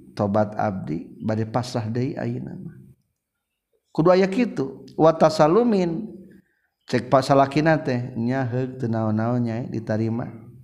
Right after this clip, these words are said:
tobat anjeun. Ngan hanjakal wala yasulani ma'al ghaibah. Kulantaran salakina geger eueuh, rek kitu teh hese. Jadi simpulna mah teu bisa mere napa-,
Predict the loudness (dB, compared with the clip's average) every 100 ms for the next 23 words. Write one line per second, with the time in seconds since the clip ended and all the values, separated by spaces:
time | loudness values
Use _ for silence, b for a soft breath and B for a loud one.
0 | _ -6 -4 -4 -4 -8 -8 -12 -16 -20
1 | _ _ _ _ _ _ _ _ b b
2 | b 0 4 4 4 4 4 6 4 6
3 | 6 6 6 4 2 4 6 4 4 4
4 | 4 4 4 2 2 -2 -4 -10 -16 -18
5 | B B B B 6 6 6 4 6 6
6 | 4 4 2 2 2 0 2 4 4 4
7 | 2 -2 -2 -4 -2 -2 -2 -4 -4 -10
8 | -10 -18 -20 -20 _ _ b b b -6
9 | -2 -2 -2 -2 0 -2 -2 -2 -2 -4
10 | -12 -14 -2 0 0 -2 0 0 0 -2
11 | -2 -2 -2 0 2 2 0 -12